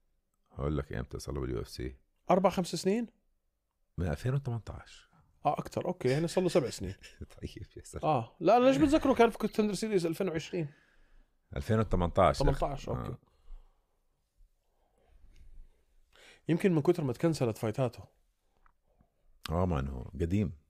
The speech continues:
Speaker 1: قديم.
Speaker 2: يمكن من كتر ما تكنسلت فايتاته، الواحد بتذكروش إنه يعني.
Speaker 1: بس برضه، مان، هاي شغلة منيحة كمان، إذا بطلع عليها من منظار تاني.
Speaker 2: مش باخد دامج.
Speaker 1: مش ماخد دامج، وبضل يتمرن، ما وقف تمرين، وداخل هو بال-، بالبيك تبعه.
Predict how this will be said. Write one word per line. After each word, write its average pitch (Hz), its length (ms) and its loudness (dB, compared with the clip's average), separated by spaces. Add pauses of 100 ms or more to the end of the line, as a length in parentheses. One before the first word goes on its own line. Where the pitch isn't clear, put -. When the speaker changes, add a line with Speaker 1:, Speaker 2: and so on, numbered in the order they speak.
Speaker 1:
قديم. 80 400 -4
Speaker 2:
يمكن 131 240 2
من 139 60 2
كتر 160 220 0
ما 139 80 0
تكنسلت 147 400 2
فايتاته، 135 420 0
الواحد 120 240 -2
بتذكروش 127 520 -2
إنه 110 160 -2
يعني. 90 320 -8
Speaker 1:
بس 80 180 -2
برضه، 98 560 6
مان، 98 220 4
هاي 113 100 4
شغلة 143 260 0
منيحة 90 540 -2
كمان، 78 380 0 (220)
إذا - 120 -14
بطلع 104 260 2
عليها 87 320 2
من 82 140 0
منظار 76 280 0
تاني. 73 400 -2 (560)
Speaker 2:
مش 139 140 0
باخد 196 260 4
دامج. 135 280 0
Speaker 1:
مش 80 160 -4
ماخد 104 260 0
دامج، 71 480 -2 (220)
وبضل 87 680 0
يتمرن، 80 520 2
ما 85 120 0
وقف 107 280 2
تمرين، 80 460 0 (600)
وداخل 117 440 2
هو 107 240 6
بال-، 82 560 0
بالبيك 80 540 -6
تبعه. 76 500 0